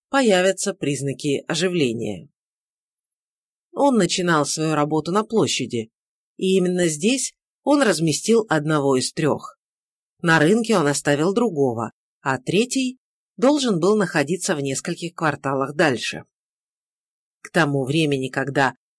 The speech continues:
доктор Фарнхэм добрался до рынка, он обработал несколько сотен тел,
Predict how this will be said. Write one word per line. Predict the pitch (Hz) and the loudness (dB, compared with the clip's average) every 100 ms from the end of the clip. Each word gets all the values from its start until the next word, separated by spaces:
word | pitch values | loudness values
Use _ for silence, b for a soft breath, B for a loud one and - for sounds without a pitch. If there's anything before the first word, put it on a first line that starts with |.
| _ | _
доктор | 160 143 147 143 | -2 0 -2 -2
Фарнхэм | - 165 131 - 135 120 - _ _ - | 0 0 -2 -6 -8 -8 -12 _ _ 0
добрался | 170 156 143 117 - 139 | 2 4 2 2 0 0
до | 156 | 0
рынка, | 233 269 - 101 - _ _ _ | 0 -2 -4 -6 -6 _ _ _
он | 269 302 | 0 2
обработал | 220 156 139 147 180 185 180 | 2 4 2 2 2 2 0
несколько | 156 151 147 147 - 156 | 0 -2 -2 -4 -4 -4
сотен | - 139 135 139 | -2 -4 -4 -8
тел, | - 185 117 | -2 0 -2